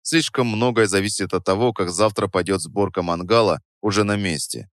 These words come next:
Давайте так, встречаемся все здесь завтра утром, часов в десять. Там по ходу дела и решим, кто за что отвечает». На юных лицах промелькнуло явное разочарование.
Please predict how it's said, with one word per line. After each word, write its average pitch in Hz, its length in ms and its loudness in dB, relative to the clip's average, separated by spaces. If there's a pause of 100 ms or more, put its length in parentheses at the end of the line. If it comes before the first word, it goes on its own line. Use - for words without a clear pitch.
(320)
Давайте 110 420 0
так, - 400 -4
встречаемся 135 640 -2
все 104 180 -2
здесь 95 260 -2
завтра 92 380 0
утром, 80 400 -2
часов 135 380 -2
в 131 40 -12
десять. - 600 -4
Там 156 180 2
по 139 100 4
ходу 113 220 2
дела 117 320 4
и 98 100 2
решим, 117 400 -2
кто 117 260 -2
за 101 120 -2
что 87 200 -4
отвечает». 80 560 -4 (200)
На 104 140 2
юных 123 360 2
лицах 135 440 4
промелькнуло 117 640 2
явное 135 500 6
разочарование. 98 920 2